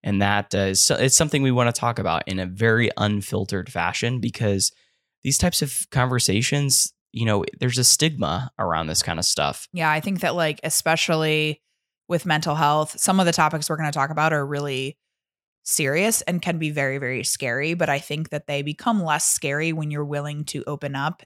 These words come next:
Speaker 2: and talk to other people about them. And I just know for a long time, I didn't like talking about my own issues, my own mental health issues.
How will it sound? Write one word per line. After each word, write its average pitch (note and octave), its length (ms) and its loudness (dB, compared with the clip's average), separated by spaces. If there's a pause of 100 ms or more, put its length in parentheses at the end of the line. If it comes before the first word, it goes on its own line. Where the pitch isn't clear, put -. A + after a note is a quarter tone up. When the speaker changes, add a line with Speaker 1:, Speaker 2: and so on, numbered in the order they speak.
Speaker 2:
and C3+ 520 -6 (440)
talk D3+ 320 -2
to - 160 -4
other D3+ 220 0
people D3+ 320 -2
about A3 260 2
them. C4+ 320 0 (420)
And D#3+ 540 2
I E3+ 160 4
just E3 160 -4
know D#3+ 120 0
for D#3+ 120 0
a D#3 60 4
long D3 240 2
time, D#3 280 2
I D3+ 160 0
didn't D3+ 240 -4
like C3+ 220 -2
talking F#3 320 0
about G3+ 240 2
my G#3+ 160 2
own G#3+ 140 4
issues, G#3 500 0
my E3+ 140 0
own E3 160 -2
mental D#3+ 260 -2
health E3 240 -2
issues. E3+ 500 -2